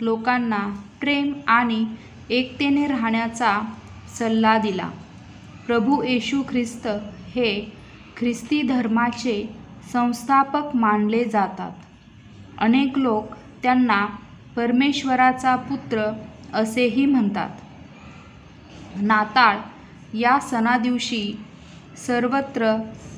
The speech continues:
आनंदाचे वातावरण असते. घरे, दुकाने, चर्च यावर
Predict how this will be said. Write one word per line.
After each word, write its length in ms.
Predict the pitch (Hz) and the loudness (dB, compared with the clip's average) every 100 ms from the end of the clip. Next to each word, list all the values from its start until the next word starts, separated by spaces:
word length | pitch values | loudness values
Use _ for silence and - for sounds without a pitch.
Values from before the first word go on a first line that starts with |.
| - 208 | -6 0
आनंदाचे 760 | 214 240 254 254 240 247 269 | 4 4 6 6 6 2 0
वातावरण 680 | 247 208 226 226 233 240 247 - | 2 2 0 -2 0 -2 -4 -4
असते. 440 | 190 - - - - - - - - - | -8 -8 -12 -12 -14 -18 -20 -20 -18 -8
घरे, 600 | 202 233 214 208 202 - - - - 190 | -4 0 0 0 -2 -8 -14 -18 -14 -6
दुकाने, 760 | 220 220 226 226 208 202 202 202 - - - | -4 0 2 4 2 -2 -4 -8 -12 -16 -4
चर्च 420 | 247 247 226 - 208 202 - - - - | -2 -2 -4 -6 -6 -6 -12 -18 -16 -4
यावर 440 | 220 226 240 208 | 2 4 4 0